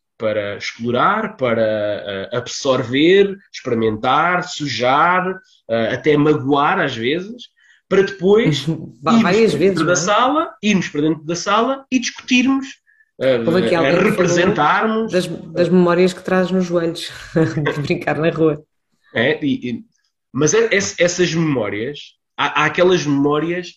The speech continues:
Speaker 1: eu, eu, eu recordo, há um, há um episódio que, que, que me vem sempre à cabeça, que é, ahm, eu, na minha, onde eu, onde eu cresci, tínhamos um, um descampado e nós muitas vezes os miúdos juntávamos e íamos,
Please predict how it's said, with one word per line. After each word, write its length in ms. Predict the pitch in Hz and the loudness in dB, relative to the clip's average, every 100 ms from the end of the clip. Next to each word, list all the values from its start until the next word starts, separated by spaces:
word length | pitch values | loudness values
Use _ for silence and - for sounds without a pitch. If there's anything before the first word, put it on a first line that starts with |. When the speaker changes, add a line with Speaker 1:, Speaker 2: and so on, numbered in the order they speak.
| - | -8
Speaker 1:
eu, 360 | 127 123 135 127 | -6 -4 -4 -6
eu, 100 | 123 | -4
eu 260 | 123 143 | 0 2
recordo, 320 | 139 - 156 151 | 2 0 -2 0
há 100 | 143 | 0
um, 200 | 147 135 | 0 -2
há 100 | 131 135 | -4 -2
um 160 | 131 | -4
episódio 500 | 135 131 123 135 139 | -6 -6 -2 -2 -2
que, 500 | 135 127 123 120 117 113 - | -8 -10 -8 -8 -10 -14 -16
que, 400 | 110 107 104 107 104 101 107 _ - | -14 -12 -12 -14 -16 -18 -20 _ -16
que 40 | 107 | -10
me 60 | |
vem 140 | 107 120 | -4 -4
sempre 240 | 120 117 | -4 -8
à 40 | |
cabeça, 380 | 113 101 120 127 | -8 -8 -8 -10
que 380 | 131 117 117 117 _ _ _ _ _ _ _ | -12 -6 -6 -6 _ _ _ _ _ _ _
é, 60 | 110 | -10
ahm, 800 | 107 104 101 98 98 95 95 95 - _ _ _ _ _ _ | -6 -6 -8 -10 -10 -10 -12 -16 -18 _ _ _ _ _ _
eu, 260 | 117 120 113 95 | -8 -6 -8 -10
na 220 | 110 107 | -10 -6
minha, 320 | 113 113 110 101 95 | -4 -2 -2 -6 -12
onde 180 | 82 110 | -10 -6
eu, 180 | 110 - | -6 -6
onde 200 | 104 113 | -8 -8
eu 100 | 113 | -8
cresci, 500 | - - 147 180 190 - - _ | -8 -8 -6 -6 -8 -18 -20 _
tínhamos 320 | 123 131 127 | -4 -2 -2
um, 360 | 131 127 123 127 | -2 -4 -4 -6
um 40 | |
descampado 540 | 120 - 127 147 160 143 | -8 -6 -4 0 0 0
e 100 | 127 | -2
nós 300 | 131 135 131 | -2 -2 -4
muitas 240 | 127 135 | -6 -4
vezes 220 | 135 139 | -4 -4
os 80 | 139 | -2
miúdos 240 | 156 165 | -4 -2
juntávamos 420 | 165 180 214 202 139 | -4 -4 -4 -4 -4
e 140 | 127 | -2
íamos, 300 | 131 123 117 | -2 -2 -8